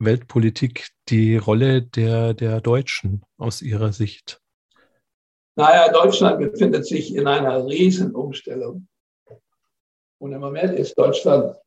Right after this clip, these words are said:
Speaker 2: kein stabiler Partner. Das muss man sagen.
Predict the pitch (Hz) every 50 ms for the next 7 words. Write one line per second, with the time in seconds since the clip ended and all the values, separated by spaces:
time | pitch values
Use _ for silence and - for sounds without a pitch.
0 | _ _ _ _ _ _ _ _ _ _ _ _ _ _ - 143 143 151 151 -
1 | 139 - - - _ - - - - - 143 143 143 - - 113 107 123 120 -
2 | - - 113 113 - - _ _ _ _ _ _ _ _ - 120 - - - 143
3 | - - 127 123 127 131 127 - - - 190 190 -